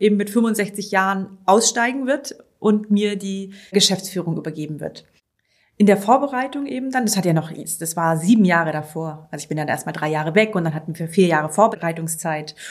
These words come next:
Und in all diesen Jahren, wenn ich erzählt habe, dass ich da mal die Geschäftsführung übernehme, hat mir jeder gesagt, der meinen Vater kennt, <laughs> oh, okay,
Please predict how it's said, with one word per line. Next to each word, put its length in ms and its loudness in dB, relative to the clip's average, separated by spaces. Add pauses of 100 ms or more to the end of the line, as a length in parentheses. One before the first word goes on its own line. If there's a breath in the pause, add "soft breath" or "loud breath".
(140 loud breath)
Und 100 6
in 140 4
all 140 6
diesen 260 0
Jahren, 360 2 (260 loud breath)
wenn 100 -6
ich 60 -10
erzählt 340 2
habe, 160 2
dass 180 -6
ich 60 -14
da 100 -4
mal 120 -4
die 60 -10
Geschäftsführung 600 0
übernehme, 560 -4 (560 soft breath)
hat 160 -2
mir 100 2
jeder 300 4
gesagt, 380 -2
der 80 -2
meinen 160 -4
Vater 280 -6
kennt, 380 -8
<laughs> 40 -10
oh, 260 2
okay, 560 0